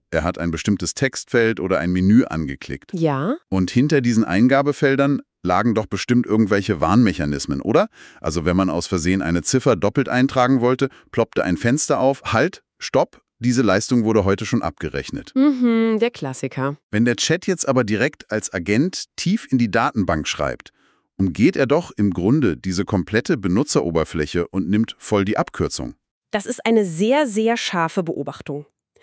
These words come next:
Speaker 2: Und es ist total faszinierend zu sehen, dass exakt diese sicherheitsrelevante Debatte auch in diesem Entwicklermeeting hochgekocht ist.
Speaker 1: Ach echt?
Speaker 2: Ja. Die traditionelle Architektur von solchen Praxissoftwares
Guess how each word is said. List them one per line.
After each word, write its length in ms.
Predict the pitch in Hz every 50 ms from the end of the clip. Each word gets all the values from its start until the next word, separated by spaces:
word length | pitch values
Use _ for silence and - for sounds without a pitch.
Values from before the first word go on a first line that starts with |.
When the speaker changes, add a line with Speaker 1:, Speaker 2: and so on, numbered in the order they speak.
| - - - 240
Speaker 2:
Und 160 | - 294 311
es 140 | 339 330 -
ist 120 | 320 -
total 360 | - - - - 269 311 349 -
faszinierend 1000 | - - 285 - - - - 254 240 226 233 262 311 403 466 427 - 254 -
zu 160 | - - 175
sehen, 480 | 160 147 143 156 156 151 151 160 214 294 - - - - - _ _
dass 180 | - 226 208 -
exakt 560 | - 214 - - - - 311 349 - - -
diese 200 | 285 269 254 254
sicherheitsrelevante 1040 | 208 254 269 - 302 254 254 247 247 - - 202 196 208 202 175 190 220 269 - 262
Debatte 520 | 190 196 175 - 185 220 - - 254 -
auch 160 | - 240 -
in 160 | - - 277 220
diesem 240 | 247 254 254 277
Entwicklermeeting 800 | - 262 233 - 320 - - 330 262 220 196 180 - 220 196 180
hochgekocht 580 | 196 311 359 - - 160 - - 147 131 - -
ist. 260 | - - - - - _
Speaker 1:
Ach 160 | - - - -
echt? 380 | - 131 98 - - - - _ _
Speaker 2:
Ja. 140 | _ - 254 - - _ _ _ _ _ _ _ - - - - _ _ -
Die 120 | 208 196
traditionelle 800 | - - - - 262 392 440 - - - 240 196 170 165 156 -
Architektur 720 | - 170 - 165 - - 165 - - - - 170 165 175
von 320 | - - 180 170 165 160
solchen 260 | 160 170 160 - 214 -
Praxissoftwares 960 | - 220 254 - - - 233 - - 170 156 - - - 156 151 175 -